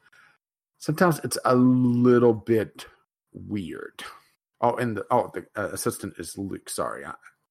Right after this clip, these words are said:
I, I was looking up, and it's Luke and Leighton. So, yeah. And I'm trying to avoid the, uh, the plot spoilers because I, I am still actively playing it. I've been playing it on and off for the last,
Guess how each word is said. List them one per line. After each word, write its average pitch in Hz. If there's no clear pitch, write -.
I, 92
I -
was 90
looking 95
up, -
and 92
it's -
Luke 147
and 113
Leighton. -
So, 87
yeah. 87
And 101
I'm 95
trying 101
to 87
avoid 87
the, -
uh, 90
the 82
plot -
spoilers 73
because -
I, -
I 120
am 170
still 151
actively 131
playing 127
it. 85
I've 80
been 90
playing 98
it 92
on 98
and 98
off 92
for 92
the 90
last, 92